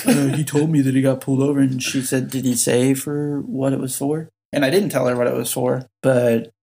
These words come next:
yeah, anyways, it's just work drama. I don't wanna really wanna get into that. Anyways, uh, other somewhat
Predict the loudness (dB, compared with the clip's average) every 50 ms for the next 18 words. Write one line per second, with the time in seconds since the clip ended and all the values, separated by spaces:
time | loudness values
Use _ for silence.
0 | _ _ _ 0 2 2 2 2 2 2 2 2 2 2 0 0 -2 0 0 0
1 | 0 0 -2 -4 -6 -6 -4 -4 -4 -4 -2 -2 -2 0 0 -2 -2 -4 -6 _
2 | _ -4 0 2 2 2 2 0 0 0 0 0 0 0 0 -2 -2 -2 -2 0
3 | 0 0 0 0 -2 -4 -2 0 2 4 6 6 6 6 6 6 4 2 0 2
4 | 4 4 6 6 6 4 2 2 2 2 4 6 6 4 4 2 0 -4 -4 0
5 | 2 4 4 4 4 4 6 6 6 6 4 2 0 -2 -2 -2 -4 -8